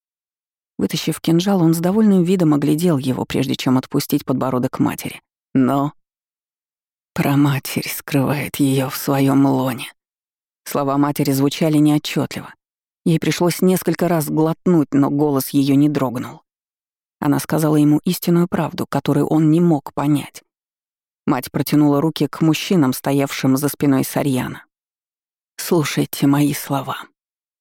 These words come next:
произнесла она, обращаясь к ним. «Пока вы здесь, на острове, ваша жизнь в опасности.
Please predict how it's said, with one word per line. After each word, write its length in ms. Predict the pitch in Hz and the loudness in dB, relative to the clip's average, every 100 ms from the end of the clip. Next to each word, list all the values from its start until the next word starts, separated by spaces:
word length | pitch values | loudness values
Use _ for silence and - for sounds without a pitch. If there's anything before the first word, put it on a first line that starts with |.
| _ - | _ -2
произнесла 600 | 151 143 143 - 151 135 | 0 2 2 0 -2 2
она, 260 | 143 151 | 2 2
обращаясь 600 | 135 139 139 - 135 - | 0 -2 -2 -2 -2 -2
к 120 | - 139 | -4 -4
ним. 260 | 135 - _ _ _ _ _ _ _ _ _ - | -4 -12 _ _ _ _ _ _ _ _ _ -8
«Пока 360 | 131 - 139 | -6 -2 0
вы 200 | 147 143 | 2 0
здесь, 580 | 135 139 151 156 - - | 0 0 -2 -2 -8 -2
на 220 | 135 135 | 0 0
острове, 520 | 147 156 - - - - _ _ _ _ _ _ | -2 -4 -10 -12 -14 -20 _ _ _ _ _ _
ваша 460 | - 135 131 - 135 | -4 -4 -4 -2 -2
жизнь 400 | 143 143 131 139 | 2 2 2 2
в 80 | 131 | 0
опасности. 760 | 131 - - - - - - | -4 -6 -8 -8 -8 -12 -14